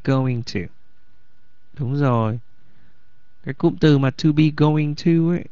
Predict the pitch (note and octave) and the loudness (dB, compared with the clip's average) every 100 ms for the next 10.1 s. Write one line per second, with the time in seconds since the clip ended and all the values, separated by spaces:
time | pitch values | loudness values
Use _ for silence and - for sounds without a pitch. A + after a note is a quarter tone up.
0 | - - - C3 B2 A#2 A2+ A#2 C#3+ - | -14 -14 -2 2 4 4 2 0 -2 -2
1 | - E3 F#3 G3+ F#3 C#3+ C3 B2+ A#2+ A2+ | -4 -2 -2 0 0 4 4 4 2 2
2 | A2 G#2 A2+ C#3 - C3+ G2+ - - - | 2 2 0 -2 -2 0 0 -4 -10 -14
3 | - - - - A#2 - C3+ D3+ C#3 A#2 | -14 -14 -14 -2 -2 2 0 4 4 4
4 | A2 G#2+ - - - A#2 A#2+ A#2 G#2+ - | -2 -2 -2 -2 2 4 4 4 2 -4
5 | - - C3 C3+ C#3 B2 B2 A#2+ G#2+ G#2+ | -12 2 2 4 2 0 -2 -4 -4 -2
6 | A#2+ A#2 A2 G#2 G#2+ G#2 A2+ B2+ - C3+ | -2 -2 -2 -4 -6 -4 -4 -6 -4 0
7 | A2 C3+ D3 - C#3+ D3+ D#3 C#3+ A2 A#2+ | 0 0 0 2 0 0 -2 0 -2 -4
8 | D#3+ - - - - - - - - - | -8 -12 -14 -14 -14 -14 -14 -14 -14 -14
9 | - C3 A#2+ C#3 E3+ D3+ C3+ B2+ - A#2 | -14 2 2 4 2 2 2 0 0 -4